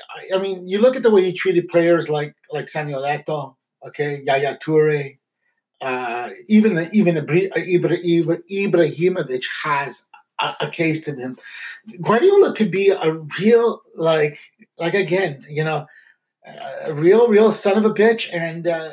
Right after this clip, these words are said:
you know, if he keeps shitting in the well, don't be surprised that you get E. coli when you drink from it next time. And, uh, you know, that's, that's what's going on there.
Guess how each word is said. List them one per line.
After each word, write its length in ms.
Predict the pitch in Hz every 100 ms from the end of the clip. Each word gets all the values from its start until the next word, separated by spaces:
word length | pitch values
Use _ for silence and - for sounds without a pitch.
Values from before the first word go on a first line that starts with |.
| -
you 100 | 165
know, 300 | 170 185 214 -
if 120 | 151
he 80 | 165
keeps 260 | - 247 214
shitting 260 | 240 262
in 80 | 226
the 80 | 202
well, 480 | 214 277 185 147 - _ -
don't 180 | 147
be 100 | 202
surprised 500 | 208 208 214 233 190 185
that 120 | 180
you 80 | 180
get 240 | 185 196
E. 100 | 180
coli 420 | - 220 214 170
when 140 | 160 160
you 100 | 151
drink 240 | 202 214
from 180 | 170 147
it 100 | 147
next 220 | 160 -
time. 260 | 208 220 - _ _ _ _ _ _
And, 260 | 170 170 165
uh, 360 | 160 151 151 -
you 160 | 165
know, 140 | 175 160
that's, 340 | 175 208 -
that's 260 | - 214 214
what's 180 | 208 -
going 220 | 220 214
on 180 | 247 359
there. 180 | -